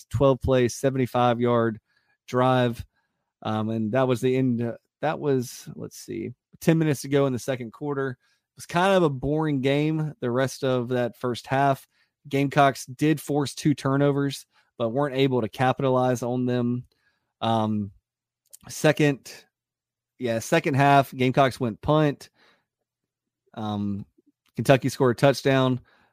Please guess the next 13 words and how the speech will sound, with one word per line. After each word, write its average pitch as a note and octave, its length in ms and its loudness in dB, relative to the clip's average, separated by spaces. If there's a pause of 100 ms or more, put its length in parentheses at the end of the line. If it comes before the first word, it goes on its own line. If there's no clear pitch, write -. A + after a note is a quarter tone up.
(220)
They A2+ 140 -2
traded C#3+ 380 6
punts D#3 280 2
for C#3+ 160 2
a C3+ 60 6
while. C3+ 300 6
Gamecocks C3 500 0
ended C3+ 220 -4
up A#2 100 -2
scoring B2+ 360 -4
that A2 140 -2
last A#2 320 0
touchdown B2 680 0